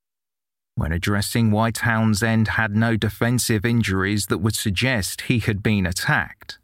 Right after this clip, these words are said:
his barrister argued that Carl Townsend had been better at defending himself. Townsend's father, Sean, then addressed the court on his son's behalf.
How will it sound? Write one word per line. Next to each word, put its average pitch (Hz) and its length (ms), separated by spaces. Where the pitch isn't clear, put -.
his 92 140
barrister 107 680
argued 101 600
that 107 200
Carl 117 380
Townsend 98 840
had 107 180
been 110 220
better 104 680
at 98 180
defending 87 720
himself. - 600
Townsend's 101 600
father, 113 400
Sean, 110 460
then 113 240
addressed 117 460
the 120 100
court 101 480
on 117 120
his 113 180
son's 73 520
behalf. 90 600